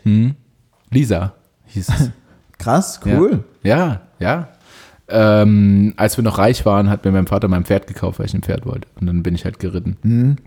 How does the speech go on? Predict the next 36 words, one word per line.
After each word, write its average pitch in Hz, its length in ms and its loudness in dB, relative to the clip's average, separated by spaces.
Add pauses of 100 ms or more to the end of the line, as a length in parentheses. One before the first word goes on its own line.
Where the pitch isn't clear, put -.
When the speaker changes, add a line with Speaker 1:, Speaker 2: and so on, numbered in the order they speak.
(1120)
Speaker 1:
Ähm, 101 520 4
das - 180 0
hat 107 140 0
sich 104 140 -2
aber 98 160 2
relativ 101 340 0
schnell 101 260 0
dann 95 140 0
wieder 95 180 0
gewendet, 101 680 0 (480)
weil 101 840 2
es 95 160 -8
war 95 140 2
Glas 98 340 0
in 104 80 -2
der 95 140 0
Reithalle 113 440 2
und 92 100 0
das 92 100 -2
Pferd 101 200 0
hat - 100 -2
mich 98 160 -4
runtergeworfen 101 680 2
und 90 200 -2
daraufhin, 85 920 0
ähm, 78 380 0 (560)
durfte 92 240 -2
ich - 80 -4
nicht - 160 -2
mehr - 100 -2
reiten. - 280 -2 (160)
Speaker 2:
Ah. 98 500 0 (1800)
Speaker 1:
Ja. 90 220 -2 (140)
Speaker 2:
Mies. 98 360 -2 (420)
Speaker 1:
Miese 131 240 2
Sache. 120 440 2